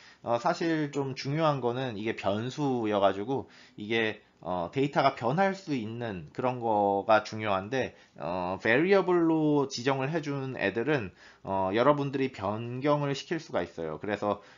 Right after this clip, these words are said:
여러분들이 텐서플로우에 뭔가를 집어넣을 때, 어, 예를 들어 파라미터를 추정해야 되는데, 그럼 그 파라미터들은 variable로 들어가야 돼요.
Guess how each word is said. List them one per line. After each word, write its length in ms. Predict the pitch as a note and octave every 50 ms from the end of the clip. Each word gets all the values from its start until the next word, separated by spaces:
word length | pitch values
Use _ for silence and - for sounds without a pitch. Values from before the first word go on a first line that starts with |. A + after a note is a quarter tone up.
| _ -
여러분들이 500 | A2+ A#2+ C3 C3 C3+ C3+ B2+ B2+ B2+ C3
텐서플로우에 640 | - G3 G3 G#3 G#3 G3 - - D#3+ D3+ D3 C#3
뭔가를 340 | A#2 G2 G2+ G2+ G#2+ A2 A2
집어넣을 500 | G#2+ - G#2+ G2+ A#2+ A#2 A2+ G#2+ G#2+ -
때, 220 | - D#3 E3+ F3 - - - - _
어, 200 | - - G2+ G2 G2
예를 220 | G2+ G#2+ - G#3 G3+
들어 180 | A2 A2 -
파라미터를 840 | - - G3+ G#3 A3 A3 G#3+ G3 G3 - F3 F#3 E3 D#3 D3 C#3+ C#3
추정해야 460 | C3+ - F#3 G3 F3+ E3+ E3 D#3 C3+ A#2
되는데, 360 | A2+ G#2+ G2+ G2+ A2 A#2+ A2
그럼 220 | - A2+ A2+ G#2+
그 140 | - - -
파라미터들은 800 | - - F#3+ G3+ G3+ F#3+ F3+ - - D#3+ C#3+ C#3 C#3 C#3 C3 G2+ D#2
variable로 600 | - G#2+ A2 A#2 C#3 D3 C#3 C3 A#2+ A2 G#2 -
들어가야 380 | - E2+ F2 E2 D#2+ D#2+ D#2+
돼요. 240 | D#2+ F#2+ G2 F#2 E2